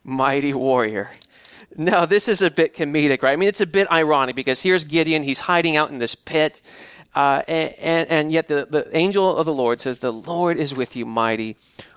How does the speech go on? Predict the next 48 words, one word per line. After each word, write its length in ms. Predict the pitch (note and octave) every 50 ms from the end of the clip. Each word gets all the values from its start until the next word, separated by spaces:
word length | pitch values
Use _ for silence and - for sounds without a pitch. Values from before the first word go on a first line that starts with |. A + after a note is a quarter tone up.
| _ -
warrior." 540 | C#3+ C3 B2+ B2 A2+ G#2+ F#2+ F2+ F2 F2+ - - - - - _ _ _ - - - - _
Now, 160 | - D3 D3+ D3
one 240 | D3 G3+ C4 C4+
way 160 | B3 G#3 F3+ E3+
to 80 | D#3
read 160 | C3+ C#3 C#3
this 180 | C3 C#3 C3 -
is 160 | D#3 C3+ A#2+ C3+
it's 200 | - D3 C3+ -
almost 260 | E3+ E3+ F3 D#3+ -
as 100 | D#3 B2+
though, 120 | C#3+ C#3
like, 160 | C3 B2+ A#2+
the 100 | - C3
angel's 220 | A2 C3 C3 B2+ A2
just 100 | A2 -
kinda 140 | - C3+ A2
clowning 440 | - - A#2+ A2+ A2 A2 G#2 G2
him, 100 | G2+ F#2+
like, 360 | G2+ G2+ G#2 G#2 _ _ _ _ _ _ _ _
"Hey 220 | - D3 F#3 A3+
there, 160 | F#3 C#3+ A#2 G2+
mighty 240 | G#2 G#2+ G#2+ A2
warrior," 360 | G#2+ G#2+ G#2+ G#2+ G#2 A#2 C#3 D3+ - - - _ _ _ -
you 180 | C#3+ C3 C3+
know? 220 | B2 A#2+ A#2 A#2 - - - - - G3
<laughs> 20 | - C#3 - - - - - - - _ - - - - - A#3+ - - F3 - A#3+ - C3+ D#3 - - - - A3 -
And 160 | E3 D#3+ E3+
that's 180 | F#3+ G3 - -
kinda 180 | - A3 G3+
one 220 | F#3 F3 G3+ G3+ G3+
way 140 | F#3 F#3 F#3
to 80 | E3+ E3
read 220 | C3+ D#3+ E3 D#3+
it. 20 |
I 60 | D3+ D3+
don't 180 | D#3 A3 A#3+
think 100 | G#3+ G#3+
that's 140 | F3 D3+ - -
actually, 340 | D#3+ D#3 F3 F3+ - F#3+ F3
I 20 |
mean, 80 | F#3 F#3
there's 140 | F3 D3
definitely 360 | C#3+ C#3+ F#3+ F3 - F#3+ F3 E3+
irony 420 | D#3 D#3+ D#3 D3+ D3+ C#3 B2 A#2+
here 120 | A2+ A#2 A2
for 140 | - - B2
sure. 380 | - - F#3 D3 A2 G#2 G2+